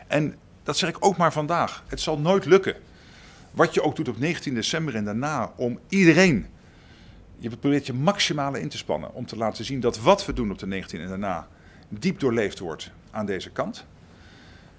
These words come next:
Eh, dat daar heel goed over is nagedacht, dat dat daarmee niet stopt, maar ook doorgaat daarna. Want je zult nooit iedereen helemaal honderd procent, ehm, eh, daarin mee kunnen krijgen, ho-, vrees ik. We proberen het wel.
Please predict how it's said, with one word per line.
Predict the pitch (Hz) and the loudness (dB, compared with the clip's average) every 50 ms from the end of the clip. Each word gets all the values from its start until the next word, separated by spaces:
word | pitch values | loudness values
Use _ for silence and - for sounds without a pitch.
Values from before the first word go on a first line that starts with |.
| - - - | -20 -20 -14
Eh, | - - 113 110 | -10 -10 -6 -2
dat | - 113 - | -2 -2 0
daar | 123 107 98 | -2 -2 -2
heel | 98 107 123 151 180 220 | -2 2 10 10 10 10
goed | 214 - 175 156 | 10 6 2 2
over | 143 117 - - | 2 -2 -2 -4
is | 107 95 | -8 -6
nagedacht, | - 117 123 139 - - 143 - - - | -4 -6 -6 -6 -8 -10 -10 -12 -10 -8
dat | - 117 - | -10 -8 -6
dat | 120 101 - | -8 -4 -2
daarmee | 123 107 98 95 | -2 -2 -2 -4
niet | 90 90 90 | -6 -6 -6
stopt, | - - - 165 - - | -4 0 0 0 0 0
maar | 120 - | -8 -8
ook | - 107 87 87 85 | -8 -10 -10 -10 0
doorgaat | 85 127 123 131 135 - - 147 143 | 4 6 8 8 6 4 0 -4 -4
daarna. | - 156 156 156 175 202 247 - - - - - - - - - - - | -4 -6 -6 -6 -8 -8 -8 -10 -16 -20 -20 -20 -20 -20 -20 -20 -12 -6
Want | - 113 | -2 -2
je | 120 - - | -2 -2 -2
zult | - - 160 143 135 - | -2 -2 -2 -2 -2 -2
nooit | 127 160 190 202 190 - - | 0 2 2 2 2 -2 -4
iedereen | - 190 180 175 139 123 151 170 156 | -4 -2 0 0 -2 -2 -2 -4 -4
helemaal | 117 113 156 175 165 147 135 127 107 | -4 -2 -2 0 0 0 -2 -2 -2
honderd | 104 135 170 170 156 - | 0 0 0 0 -2 -4
procent, | - - 120 107 - - 147 120 101 - - - - - - - - - - | -4 -6 -4 -4 -2 -2 -2 -2 -4 -8 -12 -14 -18 -20 -20 -20 -20 -20 -14
ehm, | - 117 110 110 107 107 104 101 98 95 92 104 - - | -12 -10 -8 -8 -8 -8 -8 -10 -10 -12 -12 -16 -18 -18
eh, | 104 104 98 95 95 87 87 - - - 101 98 | -16 -14 -12 -12 -12 -14 -16 -18 -18 -18 -8 -4
daarin | 127 120 - 143 123 | -4 -4 -4 -4 -4
mee | 117 160 190 | -2 -2 -2
kunnen | 190 - - 180 202 190 151 | -2 2 4 4 4 4 2
krijgen, | - 127 104 92 87 - 90 80 85 | 0 -2 -2 -4 -4 -8 -12 -14 -12
ho-, | - 87 104 - | -10 -10 -10 -10
vrees | - - - - 113 127 131 139 - - | -10 -12 -8 -4 0 2 2 2 2 0
ik. | - - - - | -4 -6 -10 -14
We | - - | -14 -12
proberen | 85 98 92 113 139 170 170 120 | -10 -8 -4 -2 -2 -2 -2 -4
het | 92 | -6
wel. | 117 170 190 95 - | -6 -8 -8 -8 -10